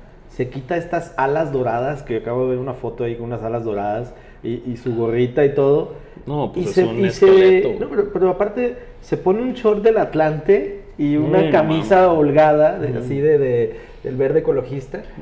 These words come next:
Speaker 1: y
Speaker 2: Se
Speaker 1: se
Speaker 2: toma
Speaker 1: pone
Speaker 2: una
Speaker 1: a ver,
Speaker 2: caguama.
Speaker 1: sí, se pone a ver un partido, güey.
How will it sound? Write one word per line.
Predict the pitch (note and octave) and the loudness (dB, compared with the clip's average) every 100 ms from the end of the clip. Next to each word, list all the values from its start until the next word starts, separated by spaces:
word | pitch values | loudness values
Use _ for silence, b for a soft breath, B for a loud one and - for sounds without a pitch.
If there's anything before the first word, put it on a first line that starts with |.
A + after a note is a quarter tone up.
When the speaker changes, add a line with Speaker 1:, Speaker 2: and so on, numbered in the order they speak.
| - | -12
Speaker 1:
y | - | -4
Speaker 2:
Se | |
Speaker 1:
se | C3 | -2
Speaker 2:
toma | - - | 0 2
Speaker 1:
pone | G#3+ | 2
Speaker 2:
una | A3 | 4
Speaker 1:
a | A3+ A3 | 4 4
ver, | A3 | 4
Speaker 2:
caguama. | A#3 - | 2 -4
Speaker 1:
sí, | B3+ D4 | -8 -8
se | G3 | -6
pone | D3 F3+ G3+ | -8 -6 -4
a | G3+ | 0
ver | G3+ | 2
un | G3+ G3 | 0 -2
partido, | G3 - B3 A3+ | -8 -6 -4 -2
güey. | - | -4